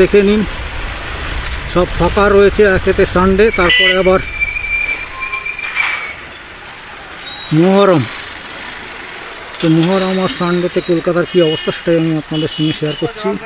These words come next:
তো এখন এখানেই রাখছি। বার্গার কিং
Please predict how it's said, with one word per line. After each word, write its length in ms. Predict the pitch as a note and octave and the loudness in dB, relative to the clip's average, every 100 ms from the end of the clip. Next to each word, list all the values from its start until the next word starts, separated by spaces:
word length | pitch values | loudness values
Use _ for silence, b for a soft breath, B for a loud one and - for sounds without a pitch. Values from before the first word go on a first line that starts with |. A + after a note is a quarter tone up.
| G#3+ | -6
তো 40 | G3+ | -2
এখন 140 | G3+ - | 2 2
এখানেই 280 | - D#3 D3+ C#3+ | 2 2 0 -2
রাখছি। 260 | - - C3+ - - - - - - - A5 - - G5+ G#5 G#5 G#5+ G#5 - - - - _ - A3+ - | -6 -8 -4 -2 2 6 8 8 6 6 6 4 0 0 2 2 2 0 -2 -4 -6 -8 _ -2 2 2
বার্গার 300 | - G3+ G#3+ | 4 4 4
কিং 100 | A3 | 4